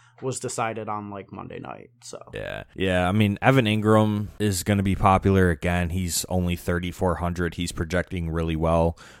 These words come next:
Speaker 2: right now on Roto Grinders. So he should get some ownership, but I'd rather just take the four hundred dollar discount, uh, from Ingram to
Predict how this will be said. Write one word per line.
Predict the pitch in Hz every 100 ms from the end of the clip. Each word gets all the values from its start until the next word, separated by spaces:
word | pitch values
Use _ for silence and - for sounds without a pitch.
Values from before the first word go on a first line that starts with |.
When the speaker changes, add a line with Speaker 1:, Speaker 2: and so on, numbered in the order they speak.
| -
Speaker 2:
right | 92 90
now | 87 90 87
on | 71 87 85 82
Roto | 85 87 87
Grinders. | 80 87 87 87 85 87 - -
So | - 120 104
he | 127
should | - 120 110 95
get | 101
some | 107
ownership, | 95 101 95 104 95 92 - _ -
but | 98 98
I'd | 95 90
rather | 90 85
just | 82 -
take | 87
the | -
four | 90 85
hundred | 87 85
dollar | 85 82 76
discount, | 82 82 - 82 80 - _ _
uh, | 60 58 57
from | - 78 -
Ingram | 80 78 80 73 78
to | - 73 71 69